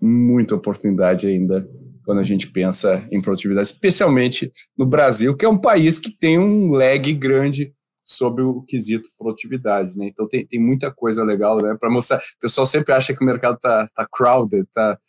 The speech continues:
tá lotado, mas não, cara, tá campo aberto aí pra gente criar coisas, né? E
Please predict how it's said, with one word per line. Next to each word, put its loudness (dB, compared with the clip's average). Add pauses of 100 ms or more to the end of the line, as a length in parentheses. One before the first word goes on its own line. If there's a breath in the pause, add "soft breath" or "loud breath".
(140)
tá 0
lotado, 2
mas 0
não, 2
cara, -2
tá 0 (300 soft breath)
campo 2
aberto 2
aí 0
pra -4
gente -2
criar -2
coisas, -4
né? -12 (520 loud breath)
E 0